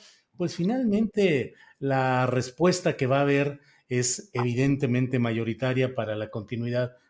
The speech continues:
del presidente López Obrador. Entonces, pues lo que estamos viendo y viviendo es parte de, de, de este proceso de acomodo de circunstancias, pero lo sustancial ya está ahí,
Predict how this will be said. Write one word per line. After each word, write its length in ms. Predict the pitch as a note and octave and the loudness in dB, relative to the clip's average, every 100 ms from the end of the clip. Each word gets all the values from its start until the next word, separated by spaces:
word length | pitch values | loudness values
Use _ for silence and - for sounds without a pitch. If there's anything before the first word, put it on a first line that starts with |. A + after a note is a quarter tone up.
| _ | _
del 220 | A#2 G#2+ | -6 -6
presidente 520 | - G#2 - A#2 G#2+ A2 | -6 -6 -2 -4 -2 -4
López 340 | A2 A2 - | -4 -6 -8
Obrador. 460 | A2 - - - A2+ | -10 -10 -12 -12 -16
Entonces, 580 | - D3 C3 D3 - - _ _ | -4 -2 0 -2 -4 -14 _ _
pues 120 | C3 A#2 | -2 -2
lo 80 | - | -2
que 80 | |
estamos 360 | - C#3 D3 A#2 | -2 2 2 2
viendo 320 | C#3 D3 C#3+ | 4 4 4
y 60 | C3 | 2
viviendo 720 | B2 A#2+ D#3 D#3+ E3 E3 - _ _ _ | 0 2 2 4 4 2 -6 _ _ _
es 180 | B2+ C3 | -4 0
parte 480 | C#3 B2+ B2+ C3+ A#2+ | 2 2 2 2 2
de, 420 | A#2 A2+ A2 G#2 G2 G2 - _ - _ | 4 4 4 2 -2 -6 -14 _ -20 _
de, 300 | C3 B2 B2 | -2 0 4
de 100 | C#3 | 4
este 240 | D3+ G3 | 2 0
proceso 600 | F#3+ F3+ - G3 G3 G#3 D#3 | 0 -2 0 0 2 0 0
de 120 | C#3 | 0
acomodo 480 | C3 C3+ D3+ F3 D#3+ | 0 -2 0 0 0
de 100 | C#3+ | 0
circunstancias, 880 | C#3+ C3 C#3 F#3 G#3 F#3 G#3 G3+ - - - | -2 -4 -2 0 2 4 2 0 -10 -14 0
pero 180 | D#3+ D#3 | 4 4
lo 100 | D3 | 2
sustancial 580 | C#3+ - C#3 D3 F3+ | -2 0 0 2 2
ya 120 | D#3+ E3 | 2 0
está 200 | - D3+ | 2 4
ahí, 360 | F3+ A3 A3 | 6 4 2